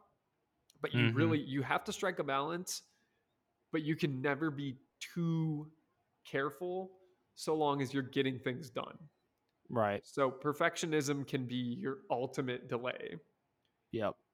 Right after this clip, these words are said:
Speaker 1: But you
Speaker 2: Yeah,
Speaker 1: can also
Speaker 2: espe-
Speaker 1: make so many mistakes that it buries you.
Speaker 2: Right, especially when it comes to data keeping.
Speaker 1: When
Speaker 2: Like
Speaker 1: it comes to,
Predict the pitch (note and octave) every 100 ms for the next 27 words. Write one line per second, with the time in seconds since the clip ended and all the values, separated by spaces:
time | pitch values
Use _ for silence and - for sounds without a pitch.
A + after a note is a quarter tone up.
0 | _ - B2+ B2+ A#2+ C#3+ C#3 D3 D3 C#3
1 | B2+ - C3+ C3 B2 A#2 - B2 - C3
2 | B2 A2+ A#2+ B2 - C3 - D#3+ F3+ _
3 | _ - B2 G#2+ G2 G2 G#2 A#2+ - D#3
4 | C#3+ - A#2 A2+ A2 - A#2+ - G#2 G2+
5 | G2 G2+ G#2+ G2+ F#2+ F#2+ B2 _ _ _
6 | _ _ _ _ _ _ _ _ _ _
7 | - - G2+ C#3+ C#3 C#3+ B2+ C3+ B2